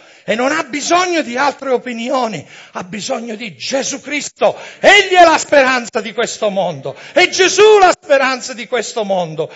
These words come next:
e ogni occasione che Dio ci dà, utilizziamola con saggezza, considerando Gesù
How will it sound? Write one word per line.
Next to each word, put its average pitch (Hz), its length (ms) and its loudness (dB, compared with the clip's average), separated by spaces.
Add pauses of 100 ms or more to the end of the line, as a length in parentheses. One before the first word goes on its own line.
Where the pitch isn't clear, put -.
(120)
e 156 100 -4
ogni 226 240 -4
occasione 226 640 -4
che 214 180 -10
Dio 214 300 -10
ci - 260 -12
dà, 208 320 -6 (440)
utilizziamola 175 1400 -10 (120)
con 151 260 -18
saggezza, - 1500 -20 (1000)
considerando 156 1040 -14
Gesù 151 760 -14